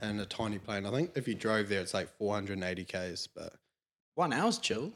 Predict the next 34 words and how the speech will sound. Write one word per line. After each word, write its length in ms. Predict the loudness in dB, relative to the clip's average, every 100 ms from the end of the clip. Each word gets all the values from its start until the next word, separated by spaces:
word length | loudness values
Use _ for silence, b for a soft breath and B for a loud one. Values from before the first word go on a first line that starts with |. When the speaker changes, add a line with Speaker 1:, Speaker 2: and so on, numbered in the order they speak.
| _ _
Speaker 1:
pretty 180 | -2 0
Speaker 2:
then. 100 | 0
Speaker 1:
chill. 100 | -2 -6
Yeah, 200 | -6 -4 -8
it's 100 | -20
pretty 180 | -10 -8
nice. 320 | -6 -6 -8 _
Speaker 2:
That's 140 | -18 -10
fucking 240 | -6 -4
nice. 320 | -2 -2 -2 -6 -4
I 60 | -2
suppose 260 | 6 6
that's 160 | 6 4
about 180 | 2 2
the 60 |
same 440 | 2 4 4 2 -2
as 200 | -4 -4
your 80 | -2
Dunedin 420 | -2 2 2 2 -4
to 100 | -6
Christchurch 640 | -2 0 2 2 2 0
carry 220 | 2 4
Speaker 1:
Yeah, 60 | 4
Speaker 2:
on, 60 | 2
Speaker 1:
yeah, 140 | 2 2
Speaker 2:
right? 80 | 2
Speaker 1:
yeah, 140 | 0
for 80 | -2
sure. 280 | -4 -4 -6 _
Yeah. 100 | -6
Speaker 2:
Be 40 | 0
similar 320 | 2 2 0
to 80 | -2
that. 400 | -2 -2 -6